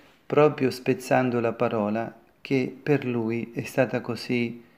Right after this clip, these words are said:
importante, tanto che nello stemma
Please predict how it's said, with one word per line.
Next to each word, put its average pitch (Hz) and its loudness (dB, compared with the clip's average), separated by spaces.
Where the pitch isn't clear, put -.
importante, 117 0
tanto 127 2
che 127 0
nello 123 2
stemma 123 0